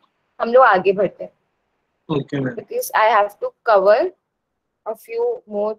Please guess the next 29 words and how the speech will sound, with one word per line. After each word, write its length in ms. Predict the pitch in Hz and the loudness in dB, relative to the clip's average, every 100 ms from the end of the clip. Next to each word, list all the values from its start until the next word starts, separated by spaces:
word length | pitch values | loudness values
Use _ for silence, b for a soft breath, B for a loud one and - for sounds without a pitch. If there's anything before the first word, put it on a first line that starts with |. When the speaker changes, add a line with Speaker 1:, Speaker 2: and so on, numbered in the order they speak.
| - | -8
Speaker 1:
things। 300 | 214 277 269 | -8 -6 -8
हम 160 | 220 196 | -6 -6
अभी 220 | 185 214 | -8 -10
functions 520 | 208 180 - 208 214 | -10 -12 -12 -14 -12
नहीं 200 | 220 220 | -10 -6
है, 180 | 233 359 - _ _ _ - | -8 -8 -18 _ _ _ -2
but 140 | 226 | 2
I 140 | 208 | 2
will 120 | 285 339 | 0 0
come 180 | 196 190 | 0 0
to 100 | 175 | -4
it, 120 | 135 123 _ _ | -4 -6 _ _
ठीक 140 | - | -10
है, 140 | 302 262 | -10 -8
जो 100 | 226 | -10
तुमने 300 | 196 196 190 | -8 -4 -4
लिखा 240 | 170 175 | -4 -10
है। 80 | - _ b b _ | -20 _ b b _
क्योंकि 260 | 285 277 311 | -6 -2 2
यहाँ 260 | 294 262 | 4 4
पे 160 | 262 302 | 2 2
बहुत 380 | 262 240 233 247 | 4 6 6 4
जन 200 | 277 277 | 2 2
है 100 | 285 | 0
जिन्होंने 380 | 269 247 240 | 0 0 -2
सबने 380 | 285 240 226 254 | 0 -2 0 -2
quotes 360 | 254 226 214 214 | 2 2 2 -2
लिखे 260 | 214 214 | -6 -4
हैं, 180 | 233 277 | -6 -6